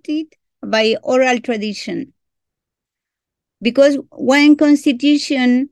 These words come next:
is a framework that organizes one society. And all of the society, including indigenous, uh, we have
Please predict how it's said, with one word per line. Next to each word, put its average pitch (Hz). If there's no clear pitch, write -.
is -
a 269
framework 277
that 226
organizes 269
one 254
society. 226
And 240
all 320
of 285
the 233
society, 254
including 262
indigenous, 240
uh, 208
we 233
have 240